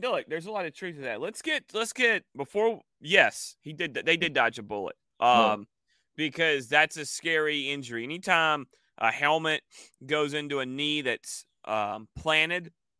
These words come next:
Speaker 2: Yeah.
Speaker 1: that, that can be, uh, a lot of different things. You know, uh, everyone immediately goes to an A C L.
Speaker 2: Correct.
Speaker 1: And, and that is an injury that is not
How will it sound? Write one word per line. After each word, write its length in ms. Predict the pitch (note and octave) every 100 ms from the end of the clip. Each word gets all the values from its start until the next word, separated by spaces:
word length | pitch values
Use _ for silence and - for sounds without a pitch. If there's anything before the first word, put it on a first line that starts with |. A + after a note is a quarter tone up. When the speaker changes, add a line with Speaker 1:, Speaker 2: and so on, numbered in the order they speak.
| _ _ _
Speaker 2:
Yeah. 220 | G#2+ G2+ - _ _ -
Speaker 1:
that, 240 | C#3+ C#3+ C#3+
that 200 | C#3+ -
can 220 | C#3+ C#3
be, 380 | C3+ C#3 B2+ A2+ _ _ _ _
uh, 220 | A2+ A2
a 60 | G#2+
lot 240 | B2 B2+
of 60 | C3+
different 320 | B2 B2 A#2
things. 360 | A#2 A2+ A2 A2
You 60 |
know, 240 | A2 G#2+ G#2+ _ _ _ _
uh, 300 | A#2 A#2+ A2+
everyone 420 | A2+ C3 D3+ D3
immediately 580 | B2+ A#2+ C3 C#3+ C#3+ B2+
goes 420 | A2+ A#2+ A#2+ A#2
to 180 | - B2+
an 60 | A2
A 180 | A2+ A#2
C 320 | - A#2 A2+
L. 320 | G2+ F#2 - _ - _ -
Speaker 2:
Correct. 240 | G#2+ A2+
Speaker 1:
And, 460 | A2+ A2 G#2+ G#2+ -
and 200 | G#2+ A2
that 200 | A2+ B2
is 260 | B2+ A#2+ A#2
an 140 | A2+
injury 480 | A2 A2+ A2+ A#2 A2+
that 320 | G#2+ G2+ G2+ -
is 260 | G#2+ G#2
not 380 | A#2 C#3 D3+ A2+